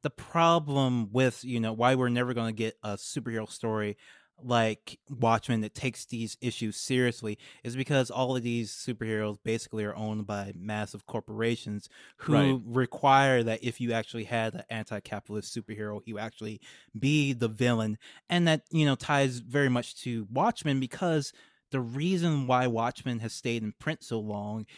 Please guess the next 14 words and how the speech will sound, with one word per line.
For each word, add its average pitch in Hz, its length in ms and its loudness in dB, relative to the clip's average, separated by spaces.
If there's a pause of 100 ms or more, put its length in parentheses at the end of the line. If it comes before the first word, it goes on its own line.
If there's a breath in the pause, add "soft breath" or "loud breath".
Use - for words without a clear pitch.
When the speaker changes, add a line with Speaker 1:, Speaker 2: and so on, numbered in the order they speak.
(100)
Speaker 1:
is 120 160 -2
that 120 120 2
so 117 320 0
Alan 123 440 4
Moore 123 480 6
<laughs> 110 120 0
and 120 140 -4
Dave 123 380 0
Gibbons 113 520 0 (280 loud breath)
can 131 240 4
never 127 260 6
Speaker 2:
Yeah. 120 140 4 (120)
Speaker 1:
own 131 280 0
it. - 340 -14